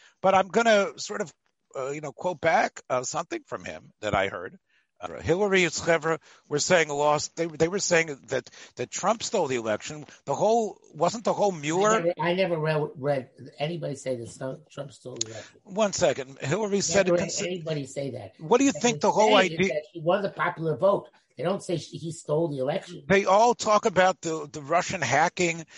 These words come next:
Speaker 1: and the, and, and the Russian,
Speaker 2: Yeah, but
Speaker 1: uh,
Speaker 2: then whatever Russian hacking went on, the Maisa, they believe that the vote was a legitimate vote.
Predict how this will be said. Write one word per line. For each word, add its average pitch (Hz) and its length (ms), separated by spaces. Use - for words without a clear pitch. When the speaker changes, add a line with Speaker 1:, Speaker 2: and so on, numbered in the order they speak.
Speaker 1:
and 120 160
the, 120 180
and, 135 200
and 131 120
the 120 60
Russian, 147 460
Speaker 2:
Yeah, 262 180
but 117 120
Speaker 1:
uh, - 20
Speaker 2:
then 175 240
whatever 208 340
Russian 202 340
hacking 196 220
went 175 220
on, 214 240
the 151 80
Maisa, 180 460
they 147 100
believe 170 320
that 160 120
the 143 80
vote 175 260
was 160 180
a 151 60
legitimate 156 720
vote. 180 340